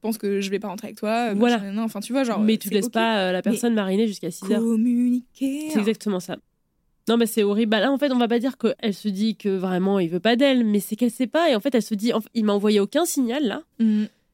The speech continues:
Speaker 2: Et c'est un peu moi qui, bah, fait en sorte que je
Speaker 1: Ouais,
Speaker 2: dois
Speaker 1: bien
Speaker 2: de
Speaker 1: sûr.
Speaker 2: rester. Et en plus, 'fin, c'est pas qu'elle fait en sorte que lui reste chez elle, c'est vraiment qu'elle est chez lui.
Speaker 1: Oui.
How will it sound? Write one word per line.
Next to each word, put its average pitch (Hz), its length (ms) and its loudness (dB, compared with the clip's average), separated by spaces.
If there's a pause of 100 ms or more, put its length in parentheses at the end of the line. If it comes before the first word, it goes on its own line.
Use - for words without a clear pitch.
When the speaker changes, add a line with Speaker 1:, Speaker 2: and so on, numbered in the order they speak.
(160)
Speaker 2:
Et 226 180 4
c'est 220 120 -2
un 214 100 2
peu 302 200 2
moi 285 220 4
qui, 202 880 -2
bah, 190 180 2
fait 269 220 0
en 240 100 4
sorte 277 320 -2
que 240 140 2
je 226 80 2
Speaker 1:
Ouais, 220 120 2
Speaker 2:
dois 240 220 4
Speaker 1:
bien 220 120 2
Speaker 2:
de 202 40 2
Speaker 1:
sûr. - 0 -
Speaker 2:
rester. 254 480 2
Et 190 60 0
en 196 80 -2
plus, 269 160 -6
'fin, - 140 -8 (100)
c'est - 100 -6
pas 262 140 0
qu'elle 190 120 -4
fait - 120 -4
en 208 80 0
sorte 220 200 -6
que 208 100 0
lui 220 440 2
reste 190 300 -2
chez 254 120 -2
elle, 349 220 2
c'est - 140 -4
vraiment 202 180 2
qu'elle 190 180 0
est 196 40 0
chez 247 240 0
lui. 269 340 4
Speaker 1:
Oui. 269 380 -2